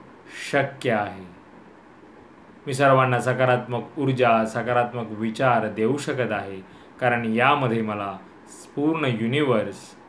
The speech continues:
अविरत मदत करत आहे आणि त्यासाठी या पूर्ण युनिव्हर्सचे मनापासून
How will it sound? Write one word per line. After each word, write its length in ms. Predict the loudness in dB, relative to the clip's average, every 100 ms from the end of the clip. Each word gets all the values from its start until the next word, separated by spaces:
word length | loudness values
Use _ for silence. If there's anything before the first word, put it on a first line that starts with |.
| -4
अविरत 420 | 0 2 2 -2
मदत 360 | -4 -2 0 0 0
करत 240 | 0 0
आहे 280 | -4 -6 -12 -18 -20 -20 -14
आणि 120 | -10 -2
त्यासाठी 600 | 2 4 4 2 2 0 0
या 80 |
पूर्ण 380 | -2 0 0 2
युनिव्हर्सचे 1040 | 0 0 -2 0 2 0 -2 -10 -12 -12 -14 -20 -20 -20 -12
मनापासून 920 | -4 0 2 2 2 -2 -4 -12 -12